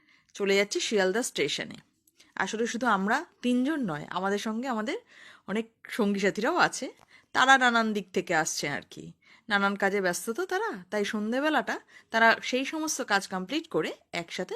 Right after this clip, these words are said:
মিট হবে শিয়ালদা স্টেশনে। তো এভাবেই মানে জ্যামজট পেরিয়ে আমরা চলে এলাম শিয়ালদা স্টেশন।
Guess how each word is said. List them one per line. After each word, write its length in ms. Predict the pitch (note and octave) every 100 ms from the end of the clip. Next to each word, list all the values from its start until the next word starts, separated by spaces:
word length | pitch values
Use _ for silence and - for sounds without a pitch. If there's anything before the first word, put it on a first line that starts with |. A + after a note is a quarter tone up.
| G4+
মিট 200 | D#3+ F#3
হবে 160 | G#3+
শিয়ালদা 420 | A4+ G3 E3 E3+
স্টেশনে। 460 | G4 - D#3+ - - _ _ _ - - - -
তো 80 | D4+
এভাবেই 680 | - C4 D4+ F#4 B3+ C#4 C5+ _ _ _ _ _ _ _ _ _
মানে 180 | A3+ G#3+
জ্যামজট 800 | G3 A#3+ C4 C4 C4 C4 C4+ - -
পেরিয়ে 360 | A#3+ A#3+ B3
আমরা 200 | A#3 A#3
চলে 260 | A#3 G#3 G#3
এলাম 260 | A3 C4+
শিয়ালদা 420 | D4+ G#3+ F#3+ F#3 G3
স্টেশন। 560 | - D#3 - - -